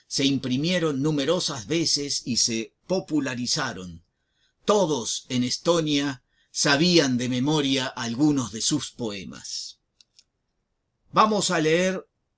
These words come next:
un poema de Johan Liv, citado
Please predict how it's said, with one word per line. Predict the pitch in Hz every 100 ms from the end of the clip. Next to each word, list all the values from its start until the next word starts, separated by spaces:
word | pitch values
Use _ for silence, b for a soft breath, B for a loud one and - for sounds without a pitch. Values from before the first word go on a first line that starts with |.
| _
un | 185 190
poema | 160 156 190 175 151
de | 131 127
Johan | 175 165 135 127 113
Liv, | 135 180 160 147 - _ _ _ _ _ _ _ _ _ _ _ _ _ _ _ _ _ _ _ _ _
citado | - - 175 - 214 208 202 196